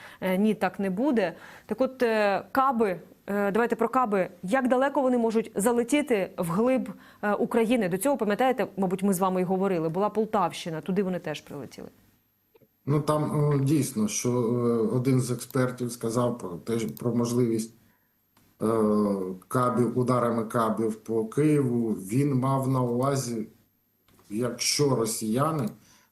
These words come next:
Speaker 2: будуть запускати їх з тери-, повітряного поло-, простору Білорусі. От. Е,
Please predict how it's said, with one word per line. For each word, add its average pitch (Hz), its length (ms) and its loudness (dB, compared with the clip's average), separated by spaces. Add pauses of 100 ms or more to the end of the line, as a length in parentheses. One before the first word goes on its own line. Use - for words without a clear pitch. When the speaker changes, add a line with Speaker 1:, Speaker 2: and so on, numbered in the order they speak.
Speaker 2:
будуть 117 420 0
запускати 110 840 -2
їх 123 420 -2
з - 140 -6
тери-, 107 240 0 (340)
повітряного 110 580 0
поло-, 107 320 -2
простору 117 500 -4
Білорусі. 107 880 -4 (720)
От. 92 600 -8
Е, 104 400 0